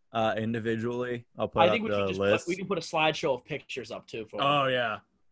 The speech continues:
Speaker 1: We might have to.
Speaker 2: Ooh. <laughs> We're gonna have to. We
Speaker 3: Ooh.
Speaker 2: have to.
Speaker 1: Yeah. Uh, so we got Stuff the Magic Dragon. We got Woo Shock. My number eight.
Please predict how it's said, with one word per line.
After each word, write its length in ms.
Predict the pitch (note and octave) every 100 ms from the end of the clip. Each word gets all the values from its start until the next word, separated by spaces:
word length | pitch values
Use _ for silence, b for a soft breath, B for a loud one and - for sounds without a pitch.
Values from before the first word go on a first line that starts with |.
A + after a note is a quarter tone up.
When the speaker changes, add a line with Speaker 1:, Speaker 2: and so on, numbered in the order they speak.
| _ _ _ _ _ _ _ _ B2
Speaker 1:
We 60 |
might 160 | A2 G#2+
have 240 | A#2 A#2
to. 180 | A2 A2+ - b b b _ -
Speaker 2:
Ooh. 260 | C#3 C3 A2+ E3
<laughs> 60 |
We're 100 | F#3
gonna 180 | G3 D#3
have 280 | D#3 A3 -
to. 80 | C#3+
We 140 | C#3+
Speaker 3:
Ooh. 40 |
Speaker 2:
have 220 | B2 D#3+ -
to. 240 | G#2 F#2+ _ _ _ b -
Speaker 1:
Yeah. 280 | A2+ G#2 G#2 _ _ _ _ _ b b b - B B B _ -
Uh, 760 | A#2+ B2+ B2 B2 A#2+ B2 A#2+
so 140 | A2+ A#2+
we 80 | B2
got 200 | B2+ -
Stuff 260 | - D#3+
the 60 | F3
Magic 320 | E3+ E3+ E3+
Dragon. 480 | C3 A#2 A2+ A#2+ A2+
We 100 | A2+
got 280 | A2+ A2 G#2+
Woo 240 | B2+ E3
Shock. 500 | - A#2 G2+ G#2+ - -
My 360 | A2+ B2+ D#3+
number 380 | D3+ D3 C#3+ C#3+
eight. 360 | A#2+ A2 G2+